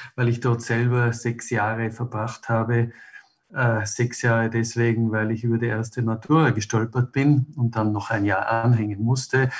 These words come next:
Also ich habe eine sehr lebhafte, aber auch eine sehr gute Erinnerung an diese Schule. Insofern ist es ganz besonders schön,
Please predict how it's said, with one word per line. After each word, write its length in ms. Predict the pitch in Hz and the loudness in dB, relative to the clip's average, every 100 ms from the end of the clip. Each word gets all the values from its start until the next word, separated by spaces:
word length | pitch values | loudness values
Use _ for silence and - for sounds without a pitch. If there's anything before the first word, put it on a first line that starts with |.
| - - | -12 -6
Also 160 | 120 120 | -2 2
ich 60 | |
habe 80 | 113 | 2
eine 160 | 113 113 | 2 0
sehr 220 | 120 113 | 2 2
lebhafte, 640 | 117 127 117 110 107 117 | 4 4 2 0 0 -4
aber 180 | 107 113 | -2 0
auch 120 | 117 | 0
eine 160 | 117 117 | 0 0
sehr 200 | 117 113 | 0 -4
gute 300 | - 127 120 | 0 0 0
Erinnerung 560 | 104 101 101 101 98 95 | -2 -2 -4 -8 -12 -20
an 80 | 98 | _
diese 240 | - - | -20 -10
Schule. 500 | - 120 117 123 120 - - _ | -8 -4 2 4 2 -2 -18 _
Insofern 440 | 131 123 120 117 113 | 2 4 6 4 4
ist 100 | 107 | 0
es 60 | |
ganz 240 | 120 107 - | -2 -2 -2
besonders 420 | 104 104 104 101 | -2 0 0 -2
schön, 380 | - 98 101 | -2 0 0